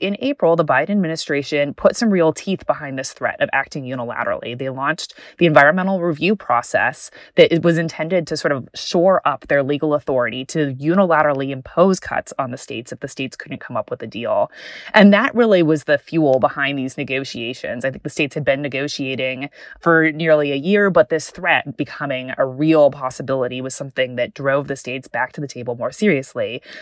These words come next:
And that, of course, combined with this much wetter winter that made things a lot easier, and big pots of money that were made available through the Inflation Reduction Act and the bipartisan infrastructure law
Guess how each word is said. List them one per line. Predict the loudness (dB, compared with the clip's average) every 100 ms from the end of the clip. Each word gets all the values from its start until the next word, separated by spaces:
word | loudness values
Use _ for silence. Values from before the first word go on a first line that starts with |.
| -20 -2 6
And | 8
that, | 8 4
of | 0
course, | 2 4 4
combined | 0 -2 -2 -4 -4
with | -2
this | -4
much | -2 -4 0
wetter | -2 0
winter | -2 -4 -4 0 2 0 0
that | -2
made | 0 -4 -2
things | -4 0
a |
lot | 2 2 2
easier, | -4 -4 -2 -2 -2
and | -4 -2 0 -2 -4 -10 _ 2
big | 2 4
pots | 0 0 0
of | -2
money | -6 -4 -2
that | 0
were | 2 2 4 2 0
made | -2 0 0
available | 0 -2 -2 0 -2
through | -2 -8 -8
the |
Inflation | -8 -6 -6 -4 -6
Reduction | -4 -4 -4 -6
Act | -8 -8
and | -8
the |
bipartisan | -4 -6 -6 -12 -10
infrastructure | -10 -10 -12 -14 -8 -6
law | -4 -6